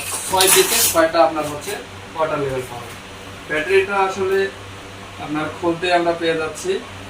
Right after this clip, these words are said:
টার্মিনালটা যদি আমি আপনাদেরকে দেখাই, অনেক সুন্দরভাবে প্লাস্টিক দিয়ে, আহ, মোড়ানো আছে যাতে কোনো রকম দুর্ঘটনা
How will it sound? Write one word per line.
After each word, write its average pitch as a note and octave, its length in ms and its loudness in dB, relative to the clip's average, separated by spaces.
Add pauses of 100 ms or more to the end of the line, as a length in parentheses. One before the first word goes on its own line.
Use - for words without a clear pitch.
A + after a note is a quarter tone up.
(320)
টার্মিনালটা F#3+ 520 2
যদি F#3 160 0
আমি E3+ 120 2
আপনাদেরকে D3 440 -2
দেখাই, C#3 300 -2 (440)
অনেক E3 220 0
সুন্দরভাবে D#3 800 4
প্লাস্টিক C#3+ 500 0
দিয়ে, D3 200 2
আহ, C3 920 -4 (400)
মোড়ানো C3+ 480 2
আছে F3+ 240 -2
যাতে C#3 300 -2
কোনো C3+ 260 0
রকম D3 220 0
দুর্ঘটনা C#3+ 600 0